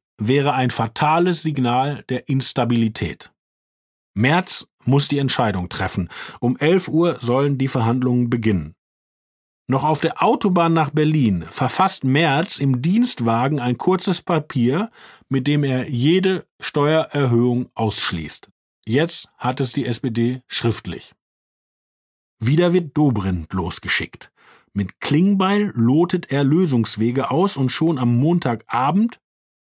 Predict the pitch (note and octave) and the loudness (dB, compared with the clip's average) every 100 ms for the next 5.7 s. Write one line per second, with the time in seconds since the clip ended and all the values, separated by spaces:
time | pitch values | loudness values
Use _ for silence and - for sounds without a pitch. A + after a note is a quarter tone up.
0 | _ C3 D#3+ E3+ F3 C#3+ A2+ D3 D3+ D#3+ | _ 0 2 2 0 0 2 0 -2 -6
1 | D3+ C3 B2+ C#3 C#3 - G2+ G2+ - A#2+ | -2 0 0 0 -6 -6 -6 -4 0 2
2 | G2+ D#2+ - - _ _ - - _ - | 2 -2 -8 -14 _ _ -20 -20 _ -6
3 | A#2+ C3+ C3+ B2+ F3+ A#3+ - _ _ - | -2 0 0 0 2 0 -4 _ _ -4
4 | C#3 - F#3 - C3+ A#2 - D3+ F3 F3+ | 0 2 2 0 -2 -2 0 0 2 2
5 | D#3+ E3 F3 F3+ F3+ F#3 E3+ | 2 4 4 4 4 0 -2